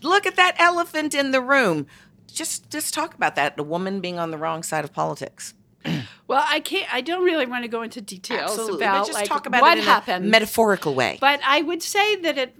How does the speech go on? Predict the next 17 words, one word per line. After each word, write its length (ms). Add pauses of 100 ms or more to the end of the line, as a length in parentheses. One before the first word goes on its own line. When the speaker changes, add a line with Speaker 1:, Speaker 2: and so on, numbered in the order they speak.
(160)
Speaker 2:
perfectly 720
feeds 440
into 320
the 200
"you 340
can't 460
say 400
that" 400
<laughs> 1080
title. 760 (1080)
Speaker 1:
You 180
Speaker 2:
That's 140
Speaker 1:
can't 260
say 200
that. 340
Okay. 300
Speaker 2:
politics. 480